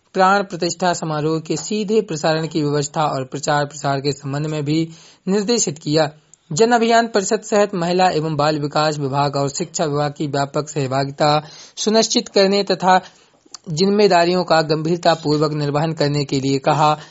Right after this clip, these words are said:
संभागायुक्त डॉक्टर रावत ने मुख्यमंत्री की अध्यक्षता में बीस जनवरी को सागर में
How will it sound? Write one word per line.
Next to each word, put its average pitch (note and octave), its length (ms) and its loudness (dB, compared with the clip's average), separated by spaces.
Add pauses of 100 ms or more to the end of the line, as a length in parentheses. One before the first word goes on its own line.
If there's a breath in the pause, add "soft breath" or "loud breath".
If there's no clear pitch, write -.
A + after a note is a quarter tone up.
(200 loud breath)
संभागायुक्त G#3 840 4
डॉक्टर E3+ 380 2
रावत D#3+ 260 2
ने D#3 100 -4
मुख्यमंत्री D#3 560 -4
की D#3+ 140 -2
अध्यक्षता C#3+ 540 -2
में D3+ 220 -6
बीस F3 500 -2
जनवरी C#3+ 420 -2
को D3+ 160 0
सागर D3 420 -2
में D3+ 240 -2